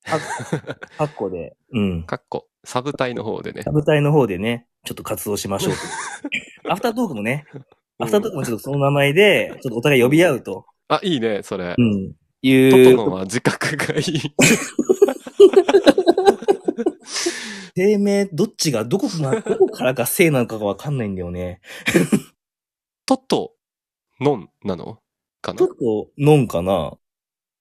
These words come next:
Speaker 1: トトノンだと大吉だって。
Speaker 2: あ、大吉。<laughs>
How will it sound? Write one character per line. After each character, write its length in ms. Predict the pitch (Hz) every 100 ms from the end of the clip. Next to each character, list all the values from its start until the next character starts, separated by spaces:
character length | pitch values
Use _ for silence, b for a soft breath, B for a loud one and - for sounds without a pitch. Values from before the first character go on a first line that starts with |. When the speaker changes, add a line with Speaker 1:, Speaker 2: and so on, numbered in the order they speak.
| _ _ _ -
Speaker 1:
ト 140 | 196 185
ト 160 | 170
ノ 120 | 143
ン 40 | 135
だ 100 | 113
と 100 | 107
大 200 | 107 123
吉 320 | 160 - 147
だ 80 | -
っ 80 | -
て。 160 | - 151
Speaker 2:
あ、 80 | 165
大 100 | 165 208
吉。 480 | 170 226 214 -
<laughs> 80 | 240